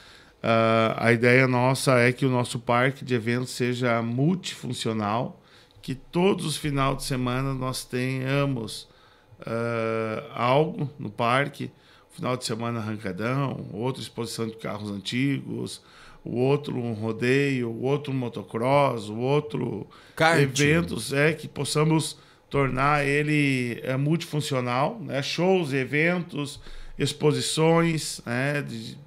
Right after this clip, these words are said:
Speaker 1: vários cenários que podemos aqui tratar. Então, nós estamos trabalhando isso. Ele está avançado. Nós já estamos, ah, finalizando a análise do projeto pra licitar, pra licitar, como também estamos trabalhando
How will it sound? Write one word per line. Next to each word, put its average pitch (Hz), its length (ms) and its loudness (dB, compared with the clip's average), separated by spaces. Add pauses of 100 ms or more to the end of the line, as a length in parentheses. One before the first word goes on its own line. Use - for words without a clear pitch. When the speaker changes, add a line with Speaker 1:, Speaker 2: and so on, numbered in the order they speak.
(140)
Speaker 1:
vários 147 360 6
cenários 127 460 -2
que - 60 -20
podemos 123 320 -6
aqui 120 160 -6
tratar. 127 640 0 (720)
Então, 131 280 2
nós 139 160 4
estamos 143 260 2
trabalhando 143 560 6
isso. 165 480 2
Ele 110 140 -4
está 127 640 0 (100)
avançado. 151 960 4 (640)
Nós 123 480 4
já 127 180 4
estamos, 135 800 2 (120)
ah, 123 320 4
finalizando 127 720 4
a 127 60 8
análise 120 480 2
do 120 100 -2
projeto 123 640 2
pra 127 180 -2
licitar, 123 340 -2 (300)
pra 131 140 0
licitar, 135 720 2 (420)
como 160 300 8
também 151 300 6
estamos 151 340 2
trabalhando 147 800 4